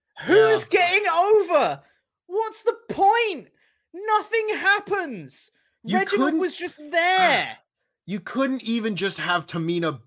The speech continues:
Speaker 2: beat Reginald.
Speaker 1: <laughs> No,
Speaker 2: You had
Speaker 1: no,
Speaker 2: to
Speaker 1: it has to
Speaker 2: protect
Speaker 1: be a D Q
Speaker 2: Reginald.
Speaker 1: finish. Come on.
Speaker 2: Why?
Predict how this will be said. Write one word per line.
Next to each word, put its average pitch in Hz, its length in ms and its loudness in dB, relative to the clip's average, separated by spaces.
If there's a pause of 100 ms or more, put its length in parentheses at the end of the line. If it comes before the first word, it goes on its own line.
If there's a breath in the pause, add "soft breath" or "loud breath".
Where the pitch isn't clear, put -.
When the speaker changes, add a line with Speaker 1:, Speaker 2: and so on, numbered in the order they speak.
Speaker 2:
beat 180 320 -4
Reginald. 110 1000 -4
Speaker 1:
<laughs> - 120 -20
No, 269 140 0
Speaker 2:
You 359 120 0
had - 120 2
Speaker 1:
no, 381 140 4
Speaker 2:
to 392 140 0
Speaker 1:
it - 140 -2
has - 80 -2
to 196 60 -2
Speaker 2:
protect 220 160 -2
Speaker 1:
be 440 80 2
a 381 60 2
D 480 260 0
Q - 60 -4
Speaker 2:
Reginald. - 460 2
Speaker 1:
finish. - 380 -4 (680)
Come 403 340 -8
on. 196 600 -4
Speaker 2:
Why? 330 1040 2